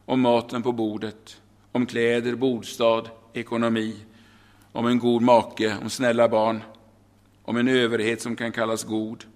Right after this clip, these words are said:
om bra väder, om fred, om frihet, om hälsa och krafter,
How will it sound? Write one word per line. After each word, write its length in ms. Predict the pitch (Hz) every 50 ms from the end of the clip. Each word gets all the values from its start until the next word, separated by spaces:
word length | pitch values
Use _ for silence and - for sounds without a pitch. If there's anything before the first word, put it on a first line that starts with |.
| _ _ _
om 260 | _ _ - 117 117 117
bra 220 | 117 113 113 117
väder, 440 | 113 113 110 107 113 110 113 113 110 110 - - - - -
om 200 | - - 104 107
fred, 500 | 107 - 110 107 107 107 110 117 113 - - - - - _
om 120 | - 92 90
frihet, 800 | - - - 131 123 117 107 101 101 107 113 113 110 - - - _ _ _ _ _ _ _ _ _
om 100 | 90 87
hälsa 580 | 90 107 117 113 104 95 - - - - 113 113
och 100 | 107 -
krafter, 600 | - 117 113 104 - - - - 92 104 104